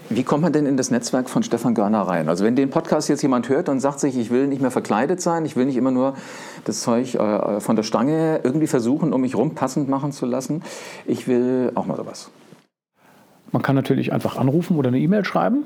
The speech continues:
Speaker 2: Im Internet findet mich ja gut unter der Adresse w w w maßanzug punkt biz.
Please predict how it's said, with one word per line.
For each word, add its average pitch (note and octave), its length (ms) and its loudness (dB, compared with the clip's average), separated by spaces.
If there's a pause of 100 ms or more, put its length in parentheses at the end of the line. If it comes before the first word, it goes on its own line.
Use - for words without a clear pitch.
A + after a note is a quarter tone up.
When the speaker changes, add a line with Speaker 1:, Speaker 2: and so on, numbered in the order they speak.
(720)
Speaker 2:
Im D#3 160 2
Internet C3+ 400 2
findet E3 260 2
mich E3 140 2
ja E3 100 2
gut D#3+ 240 0
unter C#3+ 160 2
der C3 340 0
Adresse B2 380 2
w C3 140 4
w C3 100 2
w B2+ 100 4
maßanzug E3+ 600 0
punkt F3 260 2
biz. - 320 0